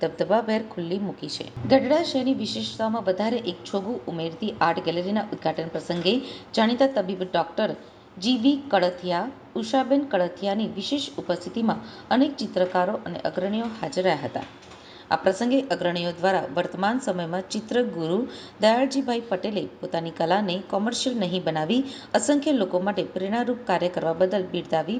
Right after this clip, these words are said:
વિદ્યાર્થી કાળના સંસ્મરણો પણ વાગોળ્યા હતા.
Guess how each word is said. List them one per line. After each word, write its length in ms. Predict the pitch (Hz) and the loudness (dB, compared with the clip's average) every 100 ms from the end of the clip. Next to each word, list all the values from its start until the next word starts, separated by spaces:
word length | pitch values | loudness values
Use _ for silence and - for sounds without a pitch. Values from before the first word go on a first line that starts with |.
| - 208 | -4 -8
વિદ્યાર્થી 540 | 190 254 262 302 285 202 | 0 2 2 0 0 2
કાળના 340 | 170 185 170 - - - - | 2 0 -2 -4 -16 -20 -6
સંસ્મરણો 560 | 196 180 185 196 208 240 | -4 -2 0 2 2 0
પણ 200 | 262 254 | 2 4
વાગોળ્યા 440 | 165 160 156 147 | 2 2 -2 -2
હતા. 200 | - | -6